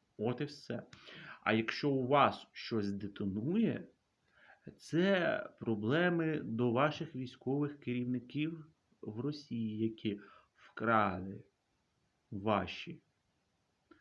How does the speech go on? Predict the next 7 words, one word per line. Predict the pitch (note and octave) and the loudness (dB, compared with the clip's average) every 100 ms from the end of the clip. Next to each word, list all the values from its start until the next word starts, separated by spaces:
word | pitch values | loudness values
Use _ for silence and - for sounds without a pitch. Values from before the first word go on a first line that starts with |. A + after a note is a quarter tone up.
| _ _ _ _ _ _ | _ _ _ _ _ _
ракети | A2+ G#2+ G#2+ E3 F#3+ A3 G#3 F#3+ - _ _ _ _ _ _ _ | 0 2 2 4 4 4 0 -2 -4 _ _ _ _ _ _ _
і | E3 | -4
так | F3 E3 G#2+ | -2 -4 -4
далі. | F#2 F#2 F2+ G2 | -6 -6 -8 -12
А | - B2+ | -2 0
також | - F3+ G3+ - | 2 0 0 -4
паливо, | - B2+ G2+ F#2+ F#2+ F#2 F#2+ F#2 F2 | -2 0 0 -2 -4 -6 -8 -10 -12